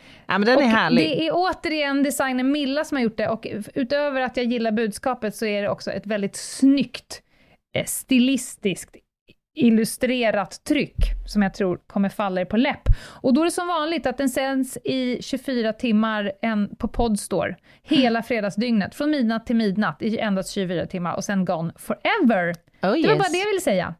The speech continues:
Speaker 2: Man kan gå in på vårt Instagram någon gång under veckan och titta på det här, för vi lägger ju upp som vanligt i förväg. Så man
Speaker 1: Just
Speaker 2: kan
Speaker 1: det.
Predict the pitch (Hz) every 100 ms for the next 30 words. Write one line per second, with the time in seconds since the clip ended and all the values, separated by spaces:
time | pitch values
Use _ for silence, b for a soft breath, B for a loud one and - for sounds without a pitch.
0 | _ - 302 370 349 339 302 330 330 370
1 | - 294 226 175 196 B B B 254 269
2 | 254 247 240 233 - 226 220 220 262 -
3 | - 294 - 208 175 - - 233 240 233
4 | 208 226 - - - - 165 - - -
5 | - - 196 180 151 - _ _ 196 196
6 | 185 -